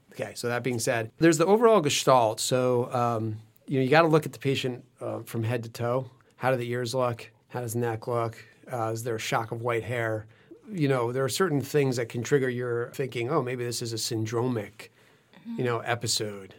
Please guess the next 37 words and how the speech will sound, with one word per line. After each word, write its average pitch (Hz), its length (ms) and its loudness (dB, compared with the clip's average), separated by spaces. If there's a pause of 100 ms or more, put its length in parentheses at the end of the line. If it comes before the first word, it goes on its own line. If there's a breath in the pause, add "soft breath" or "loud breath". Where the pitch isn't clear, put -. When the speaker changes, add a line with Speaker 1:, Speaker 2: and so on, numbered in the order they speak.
(300)
Speaker 1:
You 131 100 0
know, 131 100 8
I'm 135 100 6
always 139 320 8
looking 135 360 2
to 113 100 -4
see 131 240 -2
whether 123 240 -2
there's 113 240 -2
underlying 120 420 -4
myopathy. 110 720 -2
What's 123 220 -2
the 113 80 -6
muscle 113 280 -4
strength 123 380 -4
like? 127 480 -4 (120)
Is 113 80 -12
the 120 60 -8
person 123 300 -2
able 120 160 -2
to 120 60 -4
get 120 120 -2
up 117 100 -2
from 120 140 -8
the 117 60 -4
chair 113 320 -4
easily? 117 540 -4
Do 113 60 -4
they 113 120 -2
have 110 120 -4
hypertrophied 120 600 -4
calves? 107 640 -8 (240 soft breath)
Is 117 80 -10
there 113 140 -4
muscular 113 440 -8
dystrophy 123 520 -8
there 110 420 -4